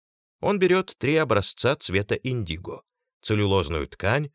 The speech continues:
хлопок и вискозу, которые находились в одной красильной ванне с индиго.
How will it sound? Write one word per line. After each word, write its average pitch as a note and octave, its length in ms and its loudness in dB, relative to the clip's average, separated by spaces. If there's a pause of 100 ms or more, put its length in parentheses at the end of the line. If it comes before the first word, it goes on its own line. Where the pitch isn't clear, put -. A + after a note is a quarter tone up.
хлопок A#2 560 -2
и A#2+ 100 -2
вискозу, F#2 720 -4 (260)
которые F2 400 2
находились F#2 540 -2
в D2+ 60 -2
одной E2+ 260 0
красильной E2 520 -2
ванне F#2+ 320 0
с - 100 -6
индиго. F#2+ 520 -4